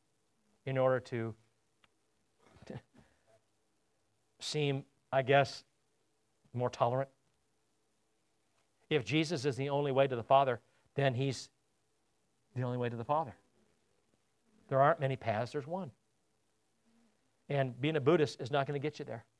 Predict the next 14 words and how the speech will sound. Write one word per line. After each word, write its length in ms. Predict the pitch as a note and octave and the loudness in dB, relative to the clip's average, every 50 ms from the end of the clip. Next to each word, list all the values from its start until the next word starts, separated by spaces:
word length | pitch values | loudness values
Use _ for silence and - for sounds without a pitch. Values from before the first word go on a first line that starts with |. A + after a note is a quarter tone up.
| _ _ _ _ - | _ _ _ _ -2
Being 140 | D3 D3+ D3+ | -2 0 0
a 40 | C#3+ | 4
Muslim 380 | C#3+ D3+ D#3+ E3 B2+ B2+ A#2 - - _ _ | 6 8 8 8 6 2 -4 -6 -10 _ _
isn't 260 | D3 D3 B2 D3 C#3+ | 2 2 2 0 -2
gonna 160 | C#3 C3+ C3+ | -4 -4 -2
get 260 | B2 A#2+ D3+ D3 - - | 0 2 0 0 0 -4
you 60 | B2+ | -10
there. 220 | A#2+ A#2+ A2 - - _ _ _ _ _ _ _ _ _ _ _ _ _ _ _ _ _ _ _ _ _ | -8 -10 -10 -12 -16 _ _ _ _ _ _ _ _ _ _ _ _ _ _ _ _ _ _ _ _ _
Even 380 | E3+ E3+ F3+ E3+ F3 F#3 F#3 F3+ - - _ _ _ _ _ _ _ _ _ - A#2+ | 2 4 6 6 6 6 4 2 -4 -14 _ _ _ _ _ _ _ _ _ -4 0
being 240 | C3+ D#3+ F3 F3+ | 2 2 2 2
a 120 | D#3 C3 B2 | 0 0 -2
Jew 680 | A#2 G#2+ G2+ G2 G2 B2+ D3+ D#3 E3 E3+ D3+ A#2+ - - _ _ _ _ _ _ _ _ _ _ | -2 -6 -6 -6 -2 0 4 4 4 4 4 2 -2 -8 _ _ _ _ _ _ _ _ _ _
isn't 320 | C#3 C#3+ C3+ A2 C3+ C3+ - _ _ _ - | 2 2 2 2 -2 -6 -6 _ _ _ -6
going 340 | C3 C3+ C3 B2+ B2+ B2 A2+ | -4 -2 -2 -2 -4 -6 -10